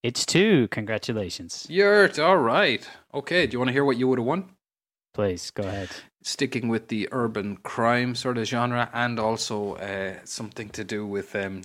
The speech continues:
Speaker 2: waste disposal, I was gonna, um, shovel up, uh, two thousand and eight's Italian crime film, Gomorrah.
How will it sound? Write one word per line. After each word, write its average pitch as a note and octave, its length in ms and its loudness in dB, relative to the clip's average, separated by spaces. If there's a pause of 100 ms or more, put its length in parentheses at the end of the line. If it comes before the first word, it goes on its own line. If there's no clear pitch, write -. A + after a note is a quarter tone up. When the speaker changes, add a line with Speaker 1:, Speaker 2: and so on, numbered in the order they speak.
Speaker 2:
waste G#2 320 -2
disposal, A2 600 -4
I B2 160 0
was B2 200 -8
gonna, G2+ 380 -10 (380)
um, F#2 260 -12
shovel G#2 380 -4
up, G2+ 180 -4 (360)
uh, G#2+ 320 -2
two - 140 -6
thousand A2+ 320 -6
and G#2 120 -6
eight's - 500 -8 (160)
Italian A2 580 -2
crime A2 280 -6
film, C#3+ 340 -6
Gomorrah. B2+ 560 -2